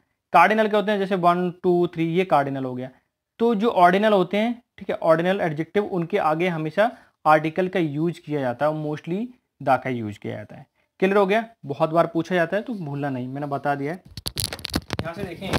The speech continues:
in the second of a series, ठीक है, सेकंड जो सीरीज स्टार्ट हुई थी, किस चीज़ की? Of measures, यानी उपायों की, that are part of a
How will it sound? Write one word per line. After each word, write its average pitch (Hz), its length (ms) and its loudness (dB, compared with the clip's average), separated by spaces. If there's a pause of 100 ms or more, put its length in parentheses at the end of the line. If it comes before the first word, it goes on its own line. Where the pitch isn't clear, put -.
(1160)
in 208 220 0
the 208 240 0
second 196 380 -6 (400)
of 196 160 0 (180)
a 190 120 2
series, 175 480 -4 (300)
ठीक 220 100 -8
है, - 200 -6 (220)
सेकंड 180 340 -2
जो 220 80 -2
सीरीज 185 440 -4
स्टार्ट 160 220 -2
हुई 151 100 -6
थी, 185 120 -8
किस 180 200 -10
चीज़ 175 160 -8
की? - 80 -2
Of 202 200 -2
measures, 165 600 -6
यानी 185 200 -4
उपायों 165 420 -4
की, 160 180 -14
that 180 360 0 (160)
are 165 240 0 (460)
part 196 260 8
of 180 340 4
a 196 220 2